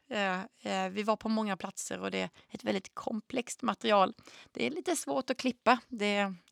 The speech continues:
det gör sig inte självt, så att säga. Men hur som helst, i det här avsnittet så ska vi istället besöka några gamla vänner. Vi ska nämligen få träffa Micke Björk, som är marinarkeolog på Blekinge Museum,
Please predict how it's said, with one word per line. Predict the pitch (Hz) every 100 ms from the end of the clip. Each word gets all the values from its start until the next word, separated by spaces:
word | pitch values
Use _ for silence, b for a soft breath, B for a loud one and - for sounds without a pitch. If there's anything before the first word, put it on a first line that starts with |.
| _
det | 214
gör | 247 233
sig | -
inte | 240 208
självt, | 233 190 185 - - -
så | -
att | -
säga. | - - - _ _ _ _ _ _ - - _ _ _ - - B B B B B
Men | 277
hur | 349
som | 339
helst, | 320 339 - -
i | 240
det | 208
här | 233
avsnittet | 240 254 - 226 - 240
så | -
ska | 220 262 240
vi | 175
istället | - 254 220 165
besöka | - - 285 233 - 180
några | 185 180
gamla | 180 175 175
vänner. | 175 330 247 160 320 262 - b b b -
Vi |
ska | - 247
nämligen | 269 214
få | 208
träffa | - 214 - 185 -
Micke | - - 190
Björk, | 202 453 - -
som | - 220 208
är |
marinarkeolog | 202 208 254 240 226 233 226 226 226
på | 226
Blekinge | 240 233 208
Museum, | 208 269 226 214